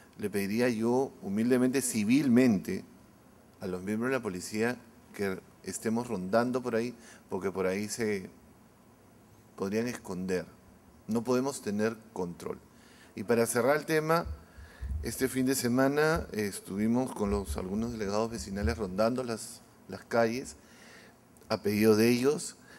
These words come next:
Una gran satisfacción porque estuve explicándoles el funcionamiento de lo que era el Seguridad Ciudadana, lo que era cámaras, lo que es el equipo táctico, eh, lo que es el equipo motorizado. Fue una gran satisfacción.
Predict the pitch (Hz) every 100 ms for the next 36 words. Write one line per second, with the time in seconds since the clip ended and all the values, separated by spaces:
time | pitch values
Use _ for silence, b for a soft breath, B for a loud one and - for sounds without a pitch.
0 | B - 104 101 123 143 151 135 110 -
1 | 131 131 123 101 101 - 117 123 123 98
2 | - 123 123 127 127 - 110 92 104 95
3 | 107 98 101 120 131 127 120 135 127 98
4 | 92 110 117 110 98 104 117 104 113 120
5 | B B B 98 92 98 95 120 117 113
6 | 107 110 - B B B 101 92 104 110
7 | 98 92 104 92 127 107 117 107 110 113
8 | 113 B B - 95 90 104 104 95 101
9 | 104 107 95 95 92 - 110 113 113 B
10 | B B B - 101 104 101 120 135 139
11 | 123 107 104 - 123 120 117